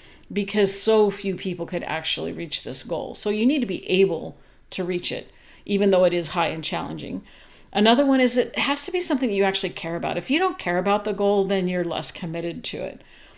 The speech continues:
Another one is that you need a feedback loop. Now, in business, you might have goal setting where you get feedback from your peers or from your manager,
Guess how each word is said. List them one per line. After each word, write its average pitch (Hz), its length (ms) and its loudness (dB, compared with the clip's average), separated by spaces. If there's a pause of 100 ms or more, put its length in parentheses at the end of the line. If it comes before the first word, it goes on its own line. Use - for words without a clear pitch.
(280)
Another 208 340 4
one 269 200 6
is 254 140 2
that 233 160 2
you 226 160 4
need 247 400 2
a 226 80 -2
feedback 180 580 -4
loop. - 240 -10 (360)
Now, 285 280 2
in 247 440 4
business, 262 480 2
you 226 80 2
might 202 200 0
have 185 180 -2
goal 180 160 0
setting 180 300 0
where 175 100 -4
you 180 160 0
get 180 200 -2
feedback 175 500 -2
from 175 240 -6
your 175 100 -6
peers 226 340 -2
or 190 60 -2
from 165 180 -8
your 156 100 -6
manager, 190 640 0